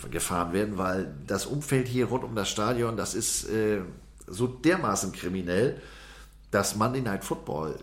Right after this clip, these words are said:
Games in dem Jahr nur für die Raiders als Auswärtsspiele stattfanden, weil die gesagt haben, „Das, das geht nicht. Äh,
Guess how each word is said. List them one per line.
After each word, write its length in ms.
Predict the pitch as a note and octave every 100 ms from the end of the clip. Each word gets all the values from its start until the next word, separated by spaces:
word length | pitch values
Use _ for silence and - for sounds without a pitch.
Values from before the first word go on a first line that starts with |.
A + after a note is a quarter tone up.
| -
Games 340 | F#2 F#2+ G#2+ -
in 140 | F#2
dem 220 | F#2 F#2+
Jahr 360 | G2+ G2+ F#2+ - F2+ F#2+
nur 320 | G#2 G#2 A#2+
für 180 | C3+ -
die 80 | F#2+
Raiders 380 | E2 F2 F#2+ -
als 220 | G#2 -
Auswärtsspiele 680 | B2+ D3+ C#3+ - - F#2+ -
stattfanden, 520 | - D2 - - - D2
weil 80 |
die 80 | F2+
gesagt 260 | F2 F#2+ F#2+
haben, 140 | F2+
„Das, 320 | D#2+ - -
das 280 | - F2+ -
geht 200 | A#2+ B2
nicht. 320 | G2+ C#2+ - -
Äh, 320 | F#2+ F#2